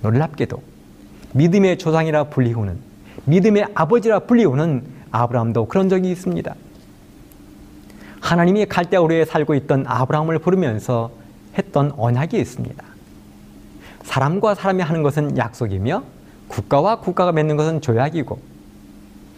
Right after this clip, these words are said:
하나님과 사람은 약속을 하면 언약이라고 이야기했습니다. 그리고 하나님은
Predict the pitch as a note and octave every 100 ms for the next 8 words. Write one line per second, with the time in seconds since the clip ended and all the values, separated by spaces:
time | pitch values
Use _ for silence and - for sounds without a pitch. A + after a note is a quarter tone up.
0 | - - - D3+ F#3 A#3 A3+ G#3+ G3+ D3+
1 | E3 C3+ A2+ - A#3 G3+ A2+ C#3 C3+ -
2 | - G#2 A#2+ B2 A#2 A2 B2+ A#3+ G#3 D#3
3 | C3 A2+ - C3 - - - - - -
4 | - - - - - A3 A#3 G3+ G3+ A#3+
5 | G3 G#2+